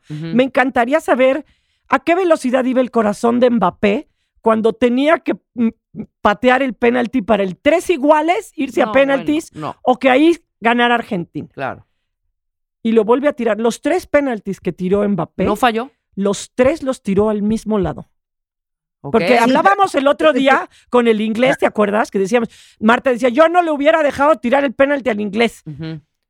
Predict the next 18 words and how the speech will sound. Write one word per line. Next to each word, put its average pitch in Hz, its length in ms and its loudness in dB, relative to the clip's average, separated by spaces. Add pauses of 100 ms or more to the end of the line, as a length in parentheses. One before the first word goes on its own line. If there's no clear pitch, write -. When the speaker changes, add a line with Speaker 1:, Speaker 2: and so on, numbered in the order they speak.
(100)
Speaker 2:
porque 220 220 0
ya 262 80 6
había 302 180 0
tirado 285 340 0
uno 370 120 0
y 269 100 2
el, 240 140 0
y 220 120 -2
el 226 100 0
portero 294 380 0
sabía 262 300 -2
para 247 200 -2
dónde 254 320 0
era. 226 160 -6 (120)
Y 196 180 -10
yo, 269 360 0 (140)
deci-, 214 320 -10
bueno, 254 320 -4